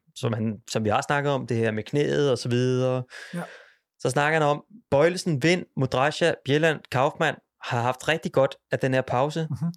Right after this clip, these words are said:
Speaker 1: Ikke på spilforståelsen.
Speaker 2: Nej.
Speaker 1: Og det her med at, øh, at spille, men det her med at kunne bygge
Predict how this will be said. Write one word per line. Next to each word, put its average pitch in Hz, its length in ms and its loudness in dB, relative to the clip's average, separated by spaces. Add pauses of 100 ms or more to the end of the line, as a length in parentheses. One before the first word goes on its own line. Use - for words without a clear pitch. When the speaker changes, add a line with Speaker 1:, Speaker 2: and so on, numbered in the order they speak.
Speaker 1:
Ikke 160 320 2 (120)
på 123 240 2
spilforståelsen. - 920 -2 (680)
Speaker 2:
Nej. 151 120 -8 (540)
Speaker 1:
Og 117 120 -2
det 135 80 2
her 123 160 4
med 113 280 4
at, 107 360 2 (160)
øh, - 60 -8 (100)
at - 60 -10
spille, 196 280 0 (340)
men 147 220 0
det 165 100 2
her 156 140 4
med 135 220 2
at 147 120 -2
kunne - 220 -4
bygge 143 340 2